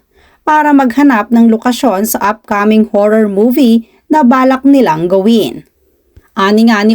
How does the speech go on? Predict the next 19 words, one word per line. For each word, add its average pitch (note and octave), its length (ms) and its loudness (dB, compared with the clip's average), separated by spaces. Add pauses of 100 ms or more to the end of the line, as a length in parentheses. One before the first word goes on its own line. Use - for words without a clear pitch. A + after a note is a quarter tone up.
O G3+ 160 0
G A3 240 0
Diaz G3+ 480 -4
noon, A3+ 480 -2 (480)
"Eh D4 160 0
syempre, A#3 720 -2 (320)
doon C4+ 400 0
may C4 160 2
mga A#3 240 2
matang A3+ 400 0
nakamasid, G#3+ 800 -4 (240)
nag-oobserba, A3 1120 0 (320)
at C#4 240 -2
yung C#4+ 160 0
ibang B3 240 2
mga A3+ 240 0
Pilipino A3+ 560 0
na G3 160 0
naroon, G#3+ 720 0